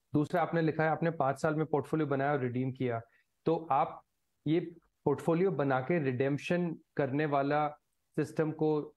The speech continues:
त्याग दीजिए, इसको छोड़ दीजिए। आप गोल बेस्ड investing कीजिए, आप जो भी portfolio बनाएं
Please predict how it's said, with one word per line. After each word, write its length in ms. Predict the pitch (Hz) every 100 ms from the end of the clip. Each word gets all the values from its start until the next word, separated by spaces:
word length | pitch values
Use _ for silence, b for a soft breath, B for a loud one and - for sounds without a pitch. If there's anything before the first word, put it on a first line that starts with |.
| _ _ _ _ -
त्याग 240 | 123 120
दीजिए, 380 | 110 127 123 160
इसको 220 | 160 160
छोड़ 280 | 127 139 123
दीजिए। 260 | 123 127 151
आप 200 | 139 151
गोल 400 | 123 139 165 190
बेस्ड 340 | 160 170 175
investing 500 | 131 117 117 - 117
कीजिए, 360 | 107 101 92 101
आप 260 | 107 120 120
जो 120 | 143
भी 120 | 147
portfolio 520 | 160 135 127 143 139
बनाएं 400 | 127 120 120 175